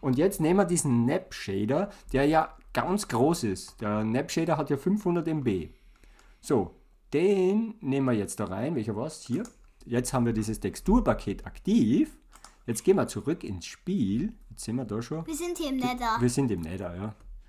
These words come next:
Speaker 1: Und
Speaker 2: Ach,
Speaker 1: jetzt
Speaker 2: schade.
Speaker 1: schauen wir uns wieder die Speicherbenutzung im, aus. Und jetzt sind wir schon auf tausend,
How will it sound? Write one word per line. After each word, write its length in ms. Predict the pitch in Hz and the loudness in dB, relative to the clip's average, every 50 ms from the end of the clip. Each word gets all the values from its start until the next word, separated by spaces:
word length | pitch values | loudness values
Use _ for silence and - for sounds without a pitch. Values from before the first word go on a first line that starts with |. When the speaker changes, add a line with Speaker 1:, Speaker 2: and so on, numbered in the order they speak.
| - - - - - | -20 -20 -20 -10 -4
Speaker 1:
Und 100 | - 120 | -4 0
Speaker 2:
Ach, 40 | 117 | 2
Speaker 1:
jetzt 220 | 139 175 214 208 | 4 4 4 2
Speaker 2:
schade. 100 | - - | 2 0
Speaker 1:
schauen 160 | - 139 151 165 | 2 4 4 6
wir 60 | 175 | 4
uns 140 | 165 - 156 | 4 4 2
wieder 140 | 156 147 | 2 2
die 120 | 131 123 120 | 4 2 0
Speicherbenutzung 1500 | - - - 117 127 151 175 170 - 120 107 107 120 127 127 117 - 135 123 117 117 120 - - - 156 180 208 196 - | 0 0 -2 0 2 2 0 0 0 -2 -2 0 0 -2 -2 -2 -2 0 0 2 2 0 -2 -2 -2 -2 -2 -2 -4 -4
im, 480 | - 120 120 123 120 120 120 120 120 - - _ - - - - - - - - - | 0 2 4 4 4 4 2 -2 -4 -12 -20 _ -20 -20 -20 -20 -20 -20 -20 -10 -4
aus. 400 | - 107 113 127 165 170 170 - - - - - - - | 0 0 2 2 2 0 -2 -6 -14 -18 -20 -12 -6 -4
Und 140 | 117 113 | -2 0
jetzt 220 | - 156 170 - - | 0 0 0 2 2
sind 100 | 165 165 | 2 2
wir 100 | 170 - | 2 2
schon 320 | - - 147 143 151 160 - | 2 2 2 2 2 0 -2
auf 520 | - - 107 113 123 147 185 180 - - - - - - - - - - - - | -2 -2 0 2 4 2 2 0 -4 -8 -20 -20 -20 -20 -20 -20 -20 -20 -6 0
tausend, 920 | 131 120 123 135 170 190 202 208 185 156 160 170 175 175 180 175 - - | 2 2 4 4 4 6 6 6 6 4 2 2 2 2 0 -2 -4 -10